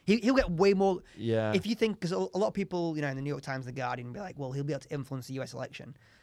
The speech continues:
Speaker 1: It's like, if you don't think Donald Trump's gonna be on Fox News and then reported on C N N every single day in the run-up to the next American ele-, election, like, of course he is. Whether, like,
Speaker 2: It's
Speaker 1: whether
Speaker 2: true.
Speaker 1: he
Speaker 2: I
Speaker 1: follows
Speaker 2: would,
Speaker 1: on
Speaker 2: I
Speaker 1: Twitter or
Speaker 2: wouldn't
Speaker 1: not.
Speaker 2: put him back on.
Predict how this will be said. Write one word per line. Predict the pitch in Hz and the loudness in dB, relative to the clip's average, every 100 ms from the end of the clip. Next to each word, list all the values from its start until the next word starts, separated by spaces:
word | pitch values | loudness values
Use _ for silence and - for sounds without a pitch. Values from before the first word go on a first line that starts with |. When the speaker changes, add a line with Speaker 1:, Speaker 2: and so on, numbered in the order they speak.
| _ | _
Speaker 1:
It's | 165 | -6
like, | |
if | 147 | -2
you | 190 | 0
don't | 220 214 - | 0 -2 -4
think | 139 123 | -6 -4
Donald | 139 139 | -4 -4
Trump's | 143 - | -6 -6
gonna | 139 | -8
be | |
on | 120 | -10
Fox | - 151 139 - | -6 -6 -6 -8
News | 139 120 113 - - _ _ _ | -8 -8 -12 -16 -20 _ _ _
and | 151 135 | -6 -2
then | 143 139 | 0 0
reported | 139 - 151 143 | -2 0 -2 -2
on | 127 123 | -4 -8
C | 123 151 | -10 -6
N | 127 | -6
N | 131 120 117 156 _ _ _ _ - | -6 -8 -12 -16 _ _ _ _ -6
every | 156 135 135 | -4 -4 -8
single | 139 120 123 | -8 -10 -10
day | 123 110 139 _ - - | -10 -12 -18 _ -16 -10
in | 143 | -8
the | 123 | -8
run-up | 127 | -10
to | - | -12
the | 135 | -14
next | 127 | -12
American | 139 123 123 123 | -12 -12 -10 -12
ele-, | - _ | -12 _
election, | 135 120 - - 147 - _ _ _ _ _ _ _ _ | -10 -8 -12 -16 -16 -18 _ _ _ _ _ _ _ _
like, | 175 | -6
of | |
course | - 320 - | -2 -2 -4
he | |
is. | - - - - - | -8 -14 -18 -14 0
Whether, | 196 202 | 4 4
like, | 165 165 | 4 2
Speaker 2:
It's | 175 175 | 2 2
Speaker 1:
whether | 185 185 | 0 2
Speaker 2:
true. | 180 | 4
Speaker 1:
he | |
Speaker 2:
I | - 220 | 6 6
Speaker 1:
follows | |
Speaker 2:
would, | 220 185 | 6 4
Speaker 1:
on | |
Speaker 2:
I | |
Speaker 1:
Twitter | 180 | 4
or | |
Speaker 2:
wouldn't | 214 170 | 6 4
Speaker 1:
not. | |
Speaker 2:
put | 139 120 | 4 4
him | 104 | 4
back | 101 90 | 2 2
on. | 92 76 | -4 -6